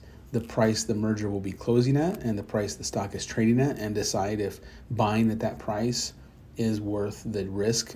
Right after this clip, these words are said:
that the merger doesn't happen. Um, Activision Blizzard is another example of this. Activision Blizzard right now is trading, um, it closed yesterday at seventy-two dollars and forty-eight cents.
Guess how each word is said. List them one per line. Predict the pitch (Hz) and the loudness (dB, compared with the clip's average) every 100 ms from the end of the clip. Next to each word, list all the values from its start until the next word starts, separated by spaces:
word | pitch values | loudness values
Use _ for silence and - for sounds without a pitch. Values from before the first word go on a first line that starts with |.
| - | -6
that | 113 98 | -4 -2
the | 101 | -4
merger | 101 98 | -4 -4
doesn't | 101 101 92 | -2 -2 -4
happen. | 127 131 92 80 - - - - - - | -4 -4 -4 -10 -16 -18 -18 -20 -10 0
Um, | 117 107 104 107 - - - - | 2 2 -2 -8 -16 -20 -20 -12
Activision | - 113 123 117 110 107 | -4 0 4 4 4 2
Blizzard | 110 120 110 90 - - | 4 4 2 -4 -8 -6
is | 113 | -4
another | 101 104 104 101 101 | -2 -4 -4 -2 -2
example | 101 104 110 113 | -2 -4 -4 -6
of | 98 | -8
this. | 110 113 - - - - - - | -8 -12 -12 -14 -18 -20 -20 -10
Activision | - 110 120 120 117 104 | -6 0 4 6 4 4
Blizzard | 110 113 107 | 4 4 2
right | 110 110 | 2 2
now | 107 104 110 123 - | 2 0 0 -2 -4
is | - 107 107 | -6 -6 -4
trading, | - - 107 110 107 107 107 101 - - | -4 2 2 2 0 -2 -4 -8 -12 -12
um, | 101 98 98 - - | -8 -8 -8 -12 -10
it | - 113 | -6 -6
closed | - 120 113 | 2 2 4
yesterday | 117 - 113 | 0 0 0
at | 101 | 0
seventy-two | - 120 107 104 - | 0 0 0 -2 -2
dollars | 107 101 107 104 | -2 0 -2 -4
and | |
forty-eight | - 110 98 98 123 | -2 -2 -2 -4 -2
cents. | 170 - - | -2 -2 -6